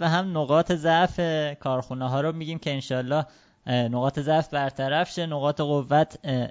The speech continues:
ادامه دار باشه. خب، تماس های زیادی از ساز پویش با ما گرفتن. گو-، گفتن تو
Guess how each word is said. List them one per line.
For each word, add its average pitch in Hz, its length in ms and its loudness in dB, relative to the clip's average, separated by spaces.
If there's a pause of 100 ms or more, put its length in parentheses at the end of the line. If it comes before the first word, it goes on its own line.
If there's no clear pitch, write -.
(120)
ادامه 127 400 4
دار 127 280 8
باشه. 104 400 -8 (540)
خب، 147 260 2
تماس 170 460 0
های 220 120 4
زیادی 196 340 4
از 190 140 8
ساز 156 360 8
پویش 156 260 0
با 135 120 -4
ما 131 120 -2
گرفتن. 127 760 -2 (180)
گو-، 135 140 -6
گفتن 135 360 0
تو 151 260 -4